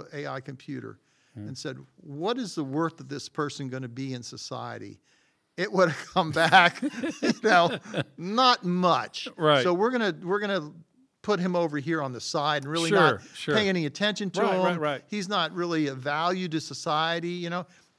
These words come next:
Speaker 1: And that's one of my problems with A I, because I just don't think we, well, I know that we're human beings and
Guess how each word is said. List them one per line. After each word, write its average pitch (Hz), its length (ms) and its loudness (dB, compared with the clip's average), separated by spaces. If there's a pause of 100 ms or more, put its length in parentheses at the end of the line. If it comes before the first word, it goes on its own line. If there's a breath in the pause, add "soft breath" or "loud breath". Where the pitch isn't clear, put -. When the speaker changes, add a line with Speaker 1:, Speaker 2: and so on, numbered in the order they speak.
(120)
Speaker 1:
And 175 120 -4
that's 220 240 -4
one 196 140 -4
of 208 60 -4
my 170 100 -2
problems 131 400 -8
with 120 120 -12
A 127 220 -8
I, 139 200 -8
because 131 280 -8
I 139 120 -10
just 147 240 -12
don't 135 220 -8
think 143 500 -10 (480)
we, 147 180 -4 (320)
well, 143 220 -6
I 139 160 -6
know 151 280 -4
that 135 160 -8
we're 131 180 -6
human 143 280 -8
beings 135 440 -8
and 127 280 -14